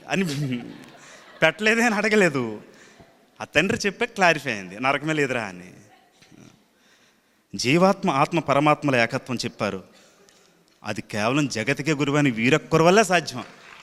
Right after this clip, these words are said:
లేకపోతే జీవాత్మ ఏంటో, ఆత్మ ఏంటో, పరమాత్మ ఏంటో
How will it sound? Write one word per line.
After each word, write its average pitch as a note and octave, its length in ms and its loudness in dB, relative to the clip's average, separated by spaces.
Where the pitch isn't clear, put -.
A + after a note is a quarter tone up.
లేకపోతే C3 500 0
జీవాత్మ A#2+ 520 -2
ఏంటో, F3+ 240 2
ఆత్మ C3+ 460 2
ఏంటో, A3 220 0
పరమాత్మ C#3 540 0
ఏంటో C4+ 240 0